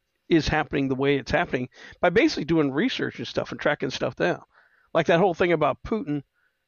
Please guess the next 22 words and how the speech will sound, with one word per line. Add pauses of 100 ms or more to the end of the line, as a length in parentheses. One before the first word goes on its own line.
(340)
and
wanting
to
create
a,
a, (100)
a, (640)
a
church
to
bring
back
Imperial
Russia. (1200)
I
got
that
idea
from
Putin's
own
mouth